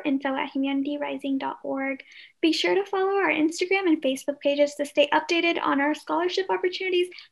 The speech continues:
future podcasts, and events at humanity dot rising and What Cause Inspires You. Thank you all for attending,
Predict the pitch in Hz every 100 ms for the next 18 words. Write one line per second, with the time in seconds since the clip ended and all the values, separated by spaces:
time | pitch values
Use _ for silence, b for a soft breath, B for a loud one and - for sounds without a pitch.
0 | - 294 302 302 - 302 - 294 294 294
1 | - 277 277 294 349 359 - B B -
2 | 262 262 277 262 269 269 269 269 277 269
3 | - 294 339 359 370 359 269 262 262 -
4 | 277 269 269 277 269 262 269 262 B B
5 | _ 339 359 - 381 392 294 285 294 320
6 | 302 294 - 302 339 359 359